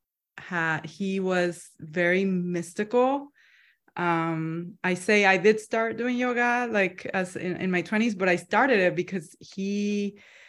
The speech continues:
was always, um, medi-, like, he, he had all of these wild and magical things that he liked to do with me when I was little. Like,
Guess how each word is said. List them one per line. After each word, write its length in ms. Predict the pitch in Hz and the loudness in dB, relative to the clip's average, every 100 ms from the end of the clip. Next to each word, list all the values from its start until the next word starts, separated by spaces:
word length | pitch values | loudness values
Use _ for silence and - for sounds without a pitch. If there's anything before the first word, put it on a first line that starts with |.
| - _ - | -20 _ -6
was 300 | 185 190 - - | -2 -2 -4 -4
always, 800 | 185 190 196 190 180 175 175 - _ _ - | 0 2 4 6 6 2 0 -18 _ _ -8
um, 640 | 175 160 156 156 151 156 156 _ _ _ _ _ 170 | -4 -4 -2 -2 -4 -6 -10 _ _ _ _ _ -10
medi-, 500 | 160 165 208 233 - | -8 -4 -4 -4 0
like, 260 | 196 180 | 0 0
he, 420 | - 160 - 170 - _ - - _ | -4 -14 -10 -10 -10 _ -18 -18 _
he 180 | - 208 | -6 -2
had 220 | 208 - | -2 0
all 200 | 233 254 | 4 8
of 180 | 247 214 | 8 6
these 340 | 214 196 165 - _ _ _ _ _ - | 4 2 -2 -10 _ _ _ _ _ -2
wild 420 | 196 185 190 180 | 4 6 6 4
and 220 | 175 175 | 2 2
magical 400 | 180 180 180 175 | 4 2 2 -2
things 480 | 170 180 175 170 170 | -2 0 0 0 -2
that 120 | 170 | -4
he 120 | 175 | -4
liked 420 | 175 175 170 165 - - | -2 0 -2 -6 -18 -16
to 120 | - | -12
do 460 | 156 180 170 165 165 | -4 0 0 0 -2
with 260 | 160 175 | -4 -4
me 480 | 185 180 170 156 156 - | -2 0 0 -2 -6 -6
when 120 | 165 | -2
I 80 | 156 | -2
was 200 | 151 196 | -4 -6
little. 420 | 233 240 208 196 | -2 2 4 6
Like, 260 | 175 170 | 4 2